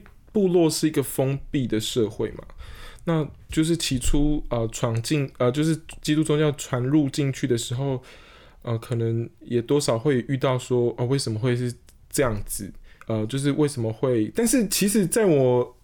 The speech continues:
因为我妈妈有写这个，呃，原住民宣教史嘛，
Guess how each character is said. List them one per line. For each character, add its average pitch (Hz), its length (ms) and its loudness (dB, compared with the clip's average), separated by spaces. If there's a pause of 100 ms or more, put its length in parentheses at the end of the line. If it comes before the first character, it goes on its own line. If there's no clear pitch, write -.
(120)
因 196 100 2
为 240 40 2
我 202 120 4
妈 147 120 2
妈 175 220 2
有 135 160 2
写 113 320 2
这 156 140 0
个， 127 260 2 (540)
呃， 131 100 -2
原 135 180 0
住 185 140 0
民 139 160 2
宣 147 260 0
教 143 240 0
史 - 260 -4
嘛， 95 200 -10